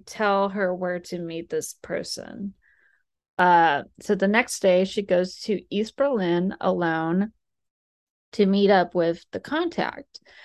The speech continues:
Now, Kurtfield notes that she should have used Percival's contact in Berlin,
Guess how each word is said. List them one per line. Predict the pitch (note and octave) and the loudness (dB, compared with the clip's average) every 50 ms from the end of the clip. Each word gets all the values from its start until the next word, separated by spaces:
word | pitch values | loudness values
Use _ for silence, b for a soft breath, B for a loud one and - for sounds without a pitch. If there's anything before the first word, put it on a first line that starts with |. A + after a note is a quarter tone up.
| B B B B B | B B B B B
Now, | - G3+ A3 G#3+ G#3 G3+ G3 F#3+ G3 F#3+ F#3+ - - - _ _ _ _ - | -2 2 4 6 6 6 6 6 6 4 4 2 -2 -8 _ _ _ _ -18
Kurtfield | - - C#4 C4 C#4 C4+ - - - B3 G#3+ G3 F#3+ | -8 -2 0 0 0 0 -2 -2 0 0 0 2 0
notes | G3 G3 G3 G3 F#3+ - - - | 0 2 2 2 0 -2 -4 -4
that | F#3+ F3 - - | -4 -4 -4 -4
she | - A3 G#3+ | -2 -2 -2
should | G3 - A#3+ A3 G3+ | 0 4 4 4 6
have | G#3 G3 F#3+ G3 | 6 2 2 2
used | F#3+ F#3+ F#3+ F#3+ F#3 F#3 F#3 F3+ F3+ F3+ F#3 - - _ | 2 4 4 6 6 4 4 4 2 0 -4 -8 -14 _
Percival's | - - G3+ F#3+ - F#3 F3 F3+ F#3 F3 E3+ - | -6 -4 -4 -4 -4 -4 0 2 2 2 0 -2
contact | - - B3+ A#3+ A#3+ B3 A#3+ - A3+ F#3 F3 F3+ - - - | -6 -6 -4 -2 -2 -2 -2 0 0 2 2 2 0 -2 -4
in | E3 D#3+ D#3+ | -8 -10 -8
Berlin, | F3 - - D#3 E3+ G#3+ A3+ A3 G3 F3+ F3 F3+ F#3+ | -8 -8 -8 -6 -4 -2 -2 0 0 0 0 -2 -4